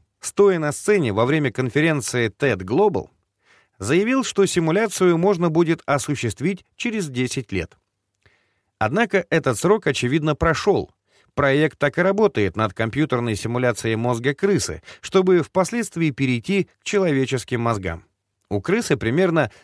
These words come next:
ноль целых двадцать шесть сотых процента нейронов по сравнению с количеством нейронов у человека. И даже десять лет спустя работа над его компьютерной копией всё ещё в процессе. В две тысячи пятнадцатом году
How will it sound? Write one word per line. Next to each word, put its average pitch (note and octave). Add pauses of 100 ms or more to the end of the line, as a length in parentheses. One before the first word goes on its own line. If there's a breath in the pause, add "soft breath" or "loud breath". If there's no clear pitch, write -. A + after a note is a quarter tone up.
ноль E3+
целых F#3+
двадцать E3+
шесть E3+
сотых E3
процента C3+
нейронов C3 (160 soft breath)
по -
сравнению C#3+
с -
количеством B2
нейронов A#2
у C#3+
человека. C#3 (420)
И G2+
даже B2
десять B2
лет C3
спустя B2 (220 loud breath)
работа F3
над C#3+
его C#3+
компьютерной A#2+
копией F#3 (120 soft breath)
всё -
ещё C3+
в -
процессе. A2+ (960)
В A2
две E3+
тысячи A3
пятнадцатом F#3
году F3